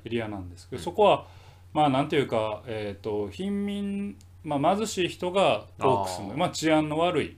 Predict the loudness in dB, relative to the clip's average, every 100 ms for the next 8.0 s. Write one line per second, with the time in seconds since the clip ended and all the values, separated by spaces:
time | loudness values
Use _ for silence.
0 | -4 -2 0 -2 -2 -6 -10 -12 -12 -14
1 | -14 -14 -14 -14 -16 -18 -4 2 2 2
2 | -4 -10 -12 -10 -4 -2 -2 -4 -2 -2
3 | -2 -6 -6 -4 -4 -2 -4 -6 -6 -8
4 | -8 -16 -20 -20 -20 -14 -8 -6 -6 -2
5 | -2 0 -4 -4 -6 -6 -10 -12 -12 -2
6 | 2 4 4 2 2 0 0 -2 -2 -6
7 | -4 -6 -4 -2 0 -2 -2 -4 -4 -8